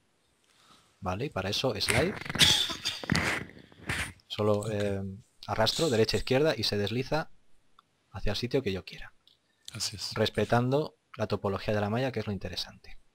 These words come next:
Speaker 2: Está bien.
Speaker 1: Vale. Em, add loop, este lo vimos también, ¿lo recuerdas?
Speaker 2: Eh, pues le agregas un loop, pues un alce.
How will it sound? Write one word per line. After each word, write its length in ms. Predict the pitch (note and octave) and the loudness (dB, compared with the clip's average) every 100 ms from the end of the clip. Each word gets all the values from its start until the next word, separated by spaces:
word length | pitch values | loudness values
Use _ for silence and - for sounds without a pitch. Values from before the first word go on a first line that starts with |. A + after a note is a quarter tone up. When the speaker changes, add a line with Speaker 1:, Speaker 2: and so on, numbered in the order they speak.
| _ _ _ _ _ - | _ _ _ _ _ -20
Speaker 2:
Está 200 | - A#2 | -8 -6
bien. 140 | F#2+ - _ _ _ _ _ - | -6 -10 _ _ _ _ _ -4
Speaker 1:
Vale. 340 | G2+ F#2+ A2 _ _ - | -2 -2 -8 _ _ -6
Em, 640 | A2+ G#2 G#2 G2+ G2+ G2+ - - - - - | 0 2 2 0 -4 -6 -8 -12 -12 -20 -4
add 140 | B2 B2 | 0 6
loop, 260 | D3+ F3 _ - | 6 4 _ -4
este 280 | B2+ A#2+ | 2 4
lo 160 | A2+ A2+ | 6 6
vimos 240 | A#2 A#2+ | 6 2
también, 260 | - A2+ D3+ | 2 2 4
¿lo 80 | D3 | 2
recuerdas? 580 | A2+ C3+ D3+ E3+ - - - _ _ _ _ _ _ _ _ _ _ _ _ _ _ _ | 2 4 4 4 0 -4 -14 _ _ _ _ _ _ _ _ _ _ _ _ _ _ _
Speaker 2:
Eh, 720 | E3+ A2+ G#2+ G#2 G2+ G2 G2 G2+ _ | -6 -4 -4 -6 -6 -8 -12 -14 _
pues 220 | - A2 G#2+ | -8 -2 0
le 60 | G#2 | 2
agregas 420 | G2+ G#2 G2 G#2 | 0 -2 -4 -6
un 160 | G#2 | -6
loop, 160 | G#2 C3+ | -4 -4
pues 320 | - A2+ - | -2 -2 -2
un 200 | A#2 G#2+ G#2 - | -4 -12 -10 -2
alce. 400 | G#2+ G#2 - | 0 2 0